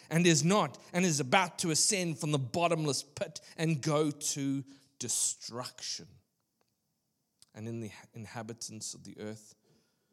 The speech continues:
whose names have not been written in the book of life from the foundation of the world, will be amazed when they see the beast,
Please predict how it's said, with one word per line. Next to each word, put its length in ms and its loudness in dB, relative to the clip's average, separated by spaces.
whose 220 -6
names 520 -8
have 140 -14
not 240 -12
been 180 -10
written 340 -12
in 100 -12
the 60 -12
book 240 -16
of 140 -14
life 300 -10
from 120 -12
the 60 -12
foundation 600 -10
of 60 -14
the 80 -14
world, 440 -14
will 100 -10
be 160 -6
amazed 720 -6
when 140 -10
they 100 -8
see 300 -4
the 100 -8
beast, 560 -10